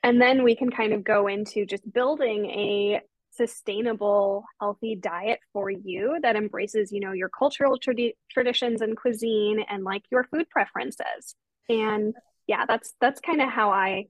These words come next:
take my approach. And with nutrition, I'm sure with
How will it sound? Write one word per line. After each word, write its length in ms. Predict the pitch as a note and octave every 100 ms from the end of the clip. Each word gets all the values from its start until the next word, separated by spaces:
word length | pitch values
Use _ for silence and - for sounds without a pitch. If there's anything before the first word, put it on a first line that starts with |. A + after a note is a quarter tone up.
| -
take 240 | G#3 G3+
my 140 | G#3 G3
approach. 600 | G3+ - F#3 G3 G#3+ G3+
And 200 | G3 G3 - - -
with 220 | A3 A3
nutrition, 580 | A#3 A3 - G#3+ A3 A#3
I'm 140 | G#3
sure 220 | G#3+ G#3+
with 140 | G#3